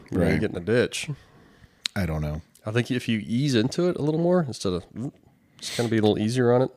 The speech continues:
Speaker 2: Yeah.
Speaker 1: That's the only thing you do.
Speaker 2: <sighs>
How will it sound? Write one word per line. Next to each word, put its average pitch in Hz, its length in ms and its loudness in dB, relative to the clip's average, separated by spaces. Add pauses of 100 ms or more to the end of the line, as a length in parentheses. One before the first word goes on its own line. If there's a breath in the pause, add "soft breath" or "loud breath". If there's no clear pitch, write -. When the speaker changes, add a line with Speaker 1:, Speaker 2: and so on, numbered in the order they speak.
(280)
Speaker 2:
Yeah. 85 240 -2 (340)
Speaker 1:
That's - 120 -20
the - 60 -8
only 87 120 -8
thing - 160 -12 (100)
you - 80 -12
do. - 60 -10 (1400 loud breath)
Speaker 2:
<sighs> 80 440 -4